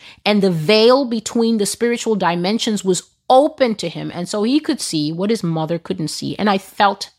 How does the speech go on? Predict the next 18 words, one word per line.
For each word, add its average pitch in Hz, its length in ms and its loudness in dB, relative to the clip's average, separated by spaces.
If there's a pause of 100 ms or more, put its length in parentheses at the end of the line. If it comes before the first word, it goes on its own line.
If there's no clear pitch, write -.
serious - 1000 -4 (220)
sorrow 220 540 2 (160)
for - 100 -6
this 196 180 0
child 170 440 0 (200)
because 190 440 0
I 196 100 4
knew 233 300 6
that 202 180 0
eventually 185 520 -2
he 180 100 -2
must 220 240 -4
sleep. - 420 -6 (380)
He 226 80 0
must 254 240 2
use 226 180 0
the 220 80 -4
bathroom. 175 560 -2